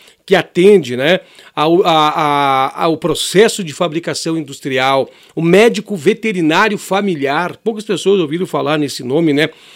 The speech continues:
que é um médico espe-, é um veterinário específico que está lá cuidando desses animais que são, serão os animais que vão alimentar uma população. Esses animais precisam ser animais sadios, precisam ser animais devidamente controlados,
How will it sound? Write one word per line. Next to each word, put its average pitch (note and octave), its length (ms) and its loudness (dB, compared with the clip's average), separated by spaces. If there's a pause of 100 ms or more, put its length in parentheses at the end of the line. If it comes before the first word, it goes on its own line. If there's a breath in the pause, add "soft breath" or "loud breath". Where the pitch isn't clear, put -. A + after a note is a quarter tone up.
(140 loud breath)
que F#3 80 2
é G3+ 40 6
um G3 60 6
médico G3 500 2
espe-, G3+ 480 -4
é F3 160 0
um D#3 400 0
veterinário E3+ 600 -2
específico G3 840 -2 (320 loud breath)
que F3 80 -8
está G#3 220 2
lá G3+ 280 4 (220 loud breath)
cuidando A3+ 520 4
desses G3 280 -6
animais E3+ 400 -2
que - 100 -12
são, G#3+ 200 0
serão G#3 420 -2
os E3+ 120 -6
animais F#3+ 360 0
que - 80 -8
vão G3+ 160 0
alimentar G#3+ 640 -2
uma E3 160 -2
população. B2+ 640 -4 (380 loud breath)
Esses D3 180 -6
animais F#3 340 2
precisam G#3 320 -6
ser G#3+ 180 -2
animais F3+ 380 -2
sadios, F3 580 -4
precisam E3+ 360 -12
ser G3+ 120 -2
animais E3+ 380 -4
devidamente F3 600 -4
controlados, E3+ 800 -2